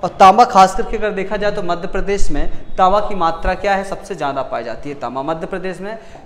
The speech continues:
सबसे ज़्यादा तांबा पाया जाता है, ये है मध्य प्रदेश में तांबे की मात्रा पाई जाती है, यहाँ पे तांबा है। फिर झारखंड है, तांबा में बालघाट, ता-, तांबा में कहाँ पाया जाता है? मध्य प्रदेश में कहाँ पाया जाता है? बालघाट में पाया जाता है। और झारखंड है, झारखंड में सिख मूस कहाँ है? झारखंड, देखो ये झारखंड,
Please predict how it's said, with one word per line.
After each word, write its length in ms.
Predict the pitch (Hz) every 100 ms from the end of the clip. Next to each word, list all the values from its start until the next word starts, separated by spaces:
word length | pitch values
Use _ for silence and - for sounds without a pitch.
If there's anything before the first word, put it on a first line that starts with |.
| -
सबसे 200 | 190 214
ज़्यादा 200 | 196 190
तांबा 280 | 190 180 175
पाया 200 | 170 165
जाता 300 | 151 160 180
है, 260 | 165 170 - - - 156
ये 120 | 185
है 120 | 190
मध्य 240 | 175 143 139
प्रदेश 400 | 160 151 165 165
में 120 | -
तांबे 240 | 151 147 160
की 140 | 185
मात्रा 300 | 170 165 175
पाई 180 | 175 175
जाती 260 | 165 165
है, 60 | 180
यहाँ 120 | 175
पे 120 | 170 208 - - -
तांबा 260 | 139 143 170
है। 140 | 170 - - - -
फिर 120 | 226
झारखंड 500 | 170 151 151 185 196
है, 380 | 190 208 - -
तांबा 220 | 185 190
में 180 | 208 214
बालघाट, 440 | 180 170 156 131 120
ता-, 420 | 165 170 185 185
तांबा 180 | 185 196
में 100 | 196
कहाँ 160 | 196
पाया 160 | 202 226
जाता 140 | 226
है? 60 | 185
मध्य 160 | 175
प्रदेश 340 | 185 190 202 208
में 80 | 202
कहाँ 140 | 208
पाया 200 | 220 233
जाता 80 | 226
है? 120 | 190
बालघाट 380 | 175 170 170 175
में 120 | 185
पाया 140 | 190
जाता 260 | 190 190 202
है। 180 | 196 - - - - - -
और 180 | 175 160
झारखंड 440 | 160 - 220 214
है, 400 | 208 214 - -
झारखंड 200 | 165 175
में 120 | 220 226
सिख 340 | - 214 202
मूस 360 | 175 160 - -
कहाँ 200 | 190 226
है? 100 | 165
झारखंड, 440 | 160 165 160 120
देखो 160 | 160 180
ये 200 | 196 175
झारखंड, 340 | 139 127